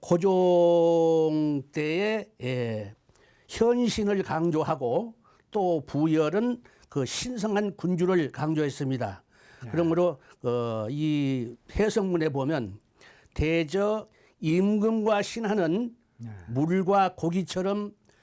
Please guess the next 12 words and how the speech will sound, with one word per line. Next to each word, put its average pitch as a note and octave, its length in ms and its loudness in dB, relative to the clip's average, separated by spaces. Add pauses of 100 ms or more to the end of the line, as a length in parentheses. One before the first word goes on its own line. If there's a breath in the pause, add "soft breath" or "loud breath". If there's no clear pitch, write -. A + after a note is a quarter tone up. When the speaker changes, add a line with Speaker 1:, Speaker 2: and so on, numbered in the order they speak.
(200 soft breath)
Speaker 1:
맑은 F#3 520 0
물에는 A#3+ 640 0
맑은 F#3+ 400 2
물고기가 A#3 600 0
놀고, D3 500 -2 (920 soft breath)
또한 F#3 420 -2 (180 loud breath)
흐린 C4 480 2
물에는 A#3 500 2 (200)
흐린 C4 480 0
물고기가 A3 760 0 (100)
노는 D#3+ 340 0
것이니, C#3 600 -2